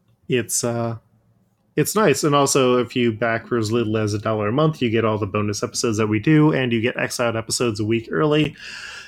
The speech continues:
And if we ever have other episodes early,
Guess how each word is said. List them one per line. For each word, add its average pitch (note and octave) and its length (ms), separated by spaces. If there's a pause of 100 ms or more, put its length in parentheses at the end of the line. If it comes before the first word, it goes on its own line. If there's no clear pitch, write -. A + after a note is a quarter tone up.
(160)
And F3+ 280
if E3 100
we C#3+ 100
ever C3+ 220
have B2 180
other D3+ 260
episodes A#2 680
early, A#2 500